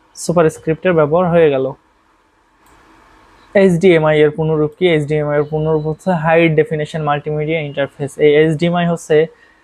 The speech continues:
আমাদের ডিসপ্লে ট্রান্সফার করার একটা কেবল বা একটা পোর্ট। Facebook কি? Facebook কি? এটা আমরা সবাই জানি, Facebook ব্যবহার, ও, আমরা প্রায় সবাই করে থাকি। Facebook হচ্ছে একটি জনপ্রিয় সামাজিক যোগাযোগ মাধ্যম বা সোশ্যাল মিডিয়া।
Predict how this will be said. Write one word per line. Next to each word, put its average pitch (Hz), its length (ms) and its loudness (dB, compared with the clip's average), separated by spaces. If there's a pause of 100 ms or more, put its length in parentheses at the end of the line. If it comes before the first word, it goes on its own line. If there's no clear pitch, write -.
(140)
আমাদের 143 540 0
ডিসপ্লে 180 380 2
ট্রান্সফার 160 540 -2
করার 165 380 2
একটা 147 240 -2
কেবল 147 460 0
বা 135 340 -2
একটা - 240 -10 (100)
পোর্ট। 135 260 -2 (880)
Facebook 175 400 2 (120)
কি? 143 160 -6 (280)
Facebook 160 360 0 (120)
কি? 190 260 0
এটা 151 200 2
আমরা 147 200 0
সবাই 165 380 2
জানি, 175 320 0
Facebook 156 420 -4
ব্যবহার, 156 460 2
ও, 160 400 -4
আমরা 147 220 -8
প্রায় 143 320 -6
সবাই 156 380 -2
করে 151 220 2
থাকি। 147 300 -8 (560)
Facebook 180 460 2
হচ্ছে 160 320 -2
একটি 151 220 -4
জনপ্রিয় 156 460 -2
সামাজিক 151 420 -4
যোগাযোগ 151 440 2
মাধ্যম 139 380 -6
বা 156 200 2
সোশ্যাল 160 380 -2
মিডিয়া। 147 400 0